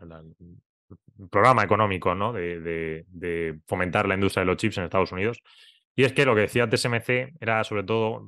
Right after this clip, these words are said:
eh, eh, a ver, para recordar, T S M C va a fabricar, o quiere montar las fábricas, perdón, en Texas. De hecho, ya está en, en desarrollo en alguno, en alguna de ellas, todavía en una fase muy inicial. Pero la cuestión es que T S M C estaba preocupado, eh, y ponía objeciones a, a seguir avanzando en el proyecto, sobre todo por temas de privacidad, porque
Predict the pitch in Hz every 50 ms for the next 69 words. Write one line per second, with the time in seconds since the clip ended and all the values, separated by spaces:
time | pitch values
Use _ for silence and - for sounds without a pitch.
0 | 101 104 101 - - 110 107 - - 107 - - - - - _ - 104 113 117
1 | 101 - - - - 101 95 92 87 95 98 110 110 85 - 95 - 104 98 -
2 | 107 104 98 92 92 - - 101 92 92 82 104 104 107 - - 110 101 107 110
3 | 104 98 90 117 113 107 107 104 98 85 107 104 104 95 - - 101 101 101 104
4 | 92 - 95 95 95 107 120 101 85 80 76 - - - - - - - - -
5 | _ - - - - 92 80 87 90 85 - - 90 85 85 87 85 80 76 78
6 | 85 87 82 82 80 78 - 82 76 80 87 90 92 98 104 82 76 76 76 73
7 | 82 82 80 76 73 71 76 82 82 78 73 73 78 82 90 104 101 80 - -
8 | 85 80 82 82 80 78 - 87 87 87 85 82 78 76 - 90 - - - -
9 | - - _ _ _ - 139 151 147 135 143 - - 151 143 139 123 - 120 101
10 | 98 120 - 135 123 117 - 123 110 - 117 113 98 117 101 107 95 - 131 127
11 | 117 113 117 113 104 101 107 98 85 - 98 101 98 - 117 107 - 107 104 98
12 | - 104 101 101 95 95 92 - 98 98 95 98 95 92 - 101 98 95 85 -
13 | 104 110 110 - - 107 110 113 - - 98 92 90 85 - 110 107 117 110 -
14 | 104 92 92 - - 104 110 110 107 95 98 92 95 92 82 - 92 87 85 -
15 | - 92 90 87 - 92 87 85 92 87 82